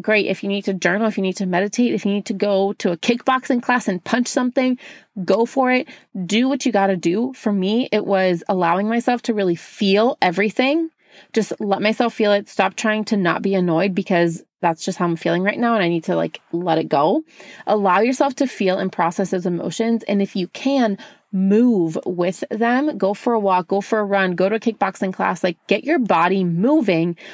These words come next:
so that you can start to process those things and feel them move and, like, leave your freaking body. It feels so good. And if you have time to just, like, sit still, whether it's to journal or to just breathe and think and meditate and do whatever you gotta do,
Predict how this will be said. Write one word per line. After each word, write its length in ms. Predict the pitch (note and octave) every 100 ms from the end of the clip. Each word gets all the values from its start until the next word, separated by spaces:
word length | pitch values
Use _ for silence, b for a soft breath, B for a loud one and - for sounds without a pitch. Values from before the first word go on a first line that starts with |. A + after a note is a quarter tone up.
| B -
so 140 | A3+
that 100 | A3
you 120 | G#3+
can 100 | A#3+
start 240 | G#3 G#3+ G#3
to 80 |
process 600 | - - F#3 F#3+ G#3+ F#3+
those 240 | - F3 -
things 280 | F3+ F3 -
and 220 | F#3 E3
feel 260 | - G3
them 240 | G3 G3+ G3
move 380 | F3 F3+ G#3 -
and, 140 | F#3+
like, 240 | F3+ D#3+ -
leave 460 | F#3+ F#3 F#3 G3 A3
your 160 | F#3 F3+
freaking 520 | - - F#3+ F#3+ F3
body. 360 | D#3+ - - -
It 80 |
feels 280 | - F#3+ F3 -
so 320 | - F#3 A3+
good. 300 | G#3+ E3+ F#3 B B B B -
And 300 | G#3+ G3 G3
if 160 | - -
you 80 | F#3
have 220 | G3 G#3+
time 240 | A#3+ G#3 G#3
to 100 | F3+
just, 140 | F3
like, 180 | F3 -
sit 320 | - - -
still, 640 | - - F3+ D#3 - - _ b b b -
whether 280 | G3 F3+ F3+
it's 200 | F3 -
to 60 | F#3+
journal 480 | G3 F#3+ F3+ E3 -
or 160 | F#3
to 120 | F3 F3
just 300 | F3 E3 -
breathe 320 | G3 G3+ F3
and 200 | F#3 E3+
think 320 | - G#3+ F#3+ -
and 180 | F#3 F3
meditate 540 | F#3+ G3+ - E3+ E3+
and 260 | F3+ F3 E3+
do 120 | G#3
whatever 200 | G#3 G3
you 80 | F#3+
gotta 220 | F3+ F3
do, 440 | - D#3 G3 D#4